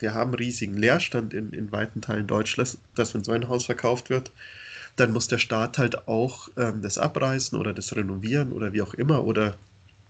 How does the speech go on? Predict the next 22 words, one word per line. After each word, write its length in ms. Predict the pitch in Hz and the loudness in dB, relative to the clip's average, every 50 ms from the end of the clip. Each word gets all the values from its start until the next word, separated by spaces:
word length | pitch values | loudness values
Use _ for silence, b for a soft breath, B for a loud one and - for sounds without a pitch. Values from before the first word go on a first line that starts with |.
| _ - - - | _ -8 0 2
halt 160 | 123 113 - | 2 4 4
auch 160 | - - - | 2 -2 -2
für, 460 | - - - 120 107 104 101 101 95 - - | -4 -2 2 2 2 2 2 -2 -4 -8 -10
für 200 | - - 117 107 | -6 -4 -2 2
wenig 260 | - 123 147 165 160 - | 2 4 4 4 2 2
Geld 380 | - 110 104 107 107 - - - - _ _ _ - | 2 2 2 0 -2 -6 -10 -18 -20 _ _ _ 0
weiterverkaufen. 840 | 113 110 110 110 - 104 110 110 - - 110 101 104 101 - - - | 2 2 2 0 -4 -6 -6 -6 -4 -4 -4 -4 -4 -4 -6 -6 -4
Aber 240 | - 104 95 107 107 | -4 -2 -2 -2 -4
ich 140 | 98 - - | -4 -4 -2
denke, 360 | 117 107 101 - - 104 104 - b b b b b b b b b b b - | -4 -4 -2 -4 -4 -6 -6 -6 b b b b b b b b b b b 0
ähm, 340 | 123 110 87 - - - - - | 0 0 0 -2 -6 -10 -12 -6
für 200 | - - - - | -2 -2 0 0
alle, 240 | 113 113 107 - - - | 0 0 0 -2 -4 -8
das 160 | - - 110 - | -10 -6 -4 -4
sind 200 | 120 110 - - | -4 -2 -2 0
alles 200 | 110 107 101 - | 0 0 0 0
Sachen, 300 | - 104 - - - - | -2 -2 -2 -4 -4 -4
wofür 180 | - - - | -4 -2 -4
es 100 | - - | -4 -2
einen 180 | - - 95 95 | -2 -2 -2 0
Markt 320 | 101 104 151 156 - - | 2 2 0 0 -2 -4
gibt. 260 | - 113 - - - | -6 -6 -6 -8 -16